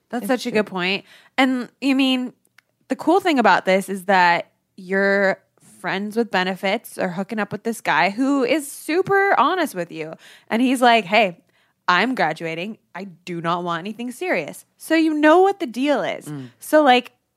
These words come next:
Speaker 1: now you can make the choice. If you do wanna have sex with this guy that you're really comfortable around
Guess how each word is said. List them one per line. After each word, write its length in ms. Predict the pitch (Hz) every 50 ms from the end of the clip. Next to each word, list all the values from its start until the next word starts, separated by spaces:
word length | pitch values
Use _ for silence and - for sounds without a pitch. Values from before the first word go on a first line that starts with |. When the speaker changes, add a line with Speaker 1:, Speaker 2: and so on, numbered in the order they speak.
| _ _
Speaker 1:
now 240 | 214 233 262 240 240
you 140 | 262 285 285
can 120 | - 285
make 140 | 269 269 269
the 60 | -
choice. 480 | 240 - - 330 349 214 - 175 - - _
If 100 | 214 202
you 120 | 214 226 214
do 360 | 180 165 - 190 208 220 233
wanna 300 | 240 226 220 208 208 226
have 220 | 214 220 254 247
sex 500 | - - - 202 156 156 226 - - -
with 160 | 226 240 -
this 220 | _ 220 233 - -
guy 320 | _ 180 156 156 170 196
that 100 | 202 190
you're 140 | 185 208 214
really 260 | 185 180 180 180 233
comfortable 640 | 254 - - - 165 160 - 185 170 170 170 170 175
around 480 | 175 170 165 156 151 170 185 202 220